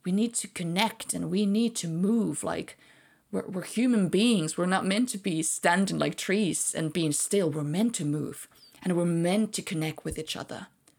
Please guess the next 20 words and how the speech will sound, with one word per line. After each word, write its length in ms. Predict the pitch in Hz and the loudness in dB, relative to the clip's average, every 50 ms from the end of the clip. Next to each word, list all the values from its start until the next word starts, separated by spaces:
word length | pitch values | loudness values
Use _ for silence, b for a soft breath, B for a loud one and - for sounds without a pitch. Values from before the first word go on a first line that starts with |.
| b b b b b b b b b b b b b b b | b b b b b b b b b b b b b b b
So 220 | - - 214 208 | -2 2 2 4
this 320 | 185 202 269 320 311 - - | 4 4 4 4 4 2 2
podcast 580 | - 208 208 208 208 - - 170 160 156 - | 2 4 4 4 4 0 -2 -4 -4 -2 -2
is 120 | 160 156 160 | -2 -2 -2
about 460 | 156 - - 165 165 165 151 160 - | -2 -2 -2 -2 0 -2 -2 -4 -4
stories 1080 | - - - - - - - 202 185 185 190 190 175 185 - 104 - - - - - - B B B B B B B - | -4 -2 -2 -2 -4 -2 2 2 4 4 4 2 2 0 -4 -6 -6 -4 -4 -4 -4 -6 B B B B B B B -4
that 140 | 185 170 - | -4 -2 -2
can 160 | 190 180 - | -2 -4 -2
inspire 560 | - 175 165 160 - - - 202 190 202 220 | -2 -2 -2 -2 -2 -2 0 0 2 4 4
you 260 | 226 208 190 185 165 160 | 4 4 2 2 2 0
to 160 | 160 - - | -2 -4 -6
keep 400 | - - - 190 220 226 - - | -8 -4 0 0 0 0 0 -4
connecting 640 | - 196 160 170 190 190 - - - 160 151 147 - - - | -4 -4 -2 -2 -2 -4 -4 -6 -6 -4 -6 -6 -8 -8 -8
and 240 | 160 160 151 - | -6 -6 -8 -8
keep 320 | - - - 196 196 196 - | -8 -4 -4 -4 -4 -4 -4
moving, 520 | 151 165 170 170 165 - 147 - - - b b b b b b - | -4 -4 -2 -2 -4 -4 -4 -6 -8 -10 b b b b b b -6
no 240 | 175 170 175 170 | -2 0 0 0
matter 640 | 170 180 180 180 175 175 180 202 226 247 240 214 190 | 0 0 0 0 2 2 2 2 2 2 2 2 0
what 440 | 170 165 160 170 202 233 240 - - | 0 -2 -2 0 0 0 0 -2 -2
life 580 | 185 180 175 175 180 196 196 190 - - - | -2 0 2 2 2 2 0 -2 -4 -8 -10